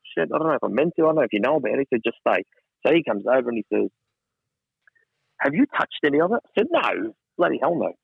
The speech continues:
And he says, "You sure?" And I said, "Yeah." He says, "Well, look across there." He says, "You see that post? Yep, look right behind it." And I sort of had a look, and I'm like, "Is that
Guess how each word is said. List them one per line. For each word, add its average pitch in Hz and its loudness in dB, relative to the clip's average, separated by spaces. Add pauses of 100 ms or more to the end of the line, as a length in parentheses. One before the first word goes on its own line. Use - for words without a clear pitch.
(140)
And 131 -8
he 135 -4
says, 120 -4
"You 98 0
sure?" 151 4
And 107 2
I 104 0
said, 107 2
"Yeah." 107 2 (100)
He - -12
says, 101 0
"Well, 98 0
look 165 2
across 147 0
there." 131 0 (520)
He 98 -4
says, 92 0
"You 107 -6
see 147 4
that 131 0
post? 165 0 (120)
Yep, 120 0 (140)
look 135 -4
right 135 2
behind 117 -2
it." 95 -6
And 117 -16
I - -20
sort 170 0
of 120 0
had 107 2
a 87 -4
look, 156 0
and 113 -12
I'm 117 -10
like, 117 -2 (440)
"Is - -10
that 370 -2